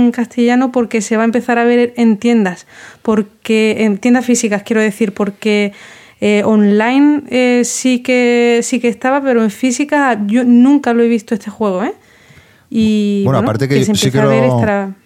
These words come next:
Speaker 2: lo, lo veo que es un juego me refiero que sí que es accesible a, a, al público ma-, masivo, me refiero que,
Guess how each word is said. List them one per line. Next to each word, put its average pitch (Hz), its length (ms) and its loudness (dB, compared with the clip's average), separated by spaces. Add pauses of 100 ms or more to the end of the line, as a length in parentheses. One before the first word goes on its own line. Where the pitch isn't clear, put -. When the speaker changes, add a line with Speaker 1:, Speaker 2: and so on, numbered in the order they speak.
Speaker 2:
lo, 110 240 0 (120)
lo 104 120 2
veo 113 180 0
que 135 60 -4
es 127 100 -2
un 143 100 0
juego 110 580 0 (340)
me 95 140 -4
refiero 113 320 -2
que 104 100 -4
sí 104 180 -4
que 120 80 -4
es 107 80 -2
accesible 110 600 0
a, 101 80 2
a, 85 960 0
al 80 100 -6
público 98 380 -2
ma-, 90 180 -4
masivo, 87 680 -4
me 117 100 0
refiero 101 380 -2
que, 82 380 -4